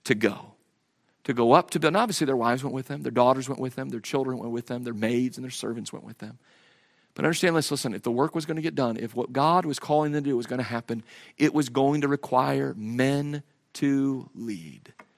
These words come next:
The same thing is true today. If the church is gonna go forward, if the world is gonna be reached, oh, listen, listen, everyone should play a part. But I believe, I believe God's way has always been that the men lead.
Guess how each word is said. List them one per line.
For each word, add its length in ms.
The 80
same 180
thing 120
is 80
true 160
today. 240
If 40
the 80
church 240
is 80
gonna 140
go 80
forward, 400
if 60
the 80
world 360
is 60
gonna 160
be 140
reached, 580
oh, 200
listen, 360
listen, 300
everyone 380
should 180
play 140
a 60
part. 340
But 100
I 120
believe, 300
I 160
believe 200
God's 260
way 120
has 180
always 400
been 200
that 100
the 100
men 380
lead. 300